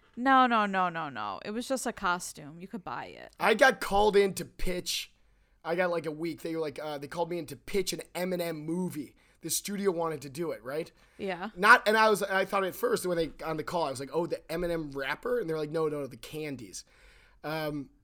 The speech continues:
Speaker 2: worst pitch of my life. It was a terrible idea, and I,
Speaker 1: Did they
Speaker 2: I mean,
Speaker 1: want it
Speaker 2: it's
Speaker 1: for
Speaker 2: hard. What
Speaker 1: children or adults?
Speaker 2: They wanted to do, like, a spy movie for, like, preteens with a bunch of M and Ms. And, um, yeah, it was terrible. And I, and the guy was just,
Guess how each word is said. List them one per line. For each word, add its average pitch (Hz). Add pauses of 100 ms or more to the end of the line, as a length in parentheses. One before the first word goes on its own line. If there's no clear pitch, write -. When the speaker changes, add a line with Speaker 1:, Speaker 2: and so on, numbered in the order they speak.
(380)
Speaker 2:
worst 196
pitch 196
of 151
my 160
life. 120 (100)
It 147
was 147
a 147
terrible 175
idea, 143
and 135
I, 143
Speaker 1:
Did 277
they 240
Speaker 2:
I -
mean, 240
Speaker 1:
want 254
it 269
Speaker 2:
it's 254
Speaker 1:
for -
Speaker 2:
hard. 403
What 440
Speaker 1:
children 247
or 233
adults? 190 (600)
Speaker 2:
They 233
wanted 277
to 247
do, 262
like, 262
a 220
spy 220
movie 165
for, 180
like, 160
preteens 165
with 175
a 143
bunch 160
of 151
M 147
and 147
Ms. - (960)
And, 170
um, 156 (400)
yeah, 139
it 127
was 139
terrible. 135 (240)
And 156
I, 151 (200)
and 165
the 170
guy 175
was 151
just, 151